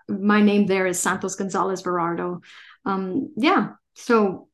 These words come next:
I, I would love to, uh, connect with people, find out what people are doing in their schools. Um, and if people have questions for me or anything, they can just message me and I'd be happy to connect.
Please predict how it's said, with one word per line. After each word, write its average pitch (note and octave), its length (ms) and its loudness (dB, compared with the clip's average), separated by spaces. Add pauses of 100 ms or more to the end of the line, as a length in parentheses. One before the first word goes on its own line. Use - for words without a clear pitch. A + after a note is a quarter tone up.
I, G3+ 300 0
I G3+ 60 -2
would G#3 180 0
love B3 480 4
to, C4 560 2 (180)
uh, G3+ 120 -4
connect B3+ 400 0
with C#4 140 -4
people, C4 480 0
find A#3 320 -4
out B3 160 -2
what A#3 140 -4
people A#3 260 -4
are G#3+ 80 0
doing G#3+ 300 0
in G3 80 -4
their F3+ 120 -8
schools. C4 760 2 (420)
Um, F#3+ 640 -2 (160)
and G#3 160 2
if F#3 160 -4
people A#3 220 2
have A3 220 -2
questions B3 440 2
for B3 160 0
me A#3+ 440 2
or G3 220 -6
anything, A#3+ 360 0
they F#3 100 -2
can G3 160 -8
just - 340 -10 (200)
message C4 440 0
me E3+ 120 -2
and E3+ 80 -4
I'd F3 160 -6
be G3+ 140 -2
happy G3 360 -4
to - 120 -6
connect. F#4 480 -2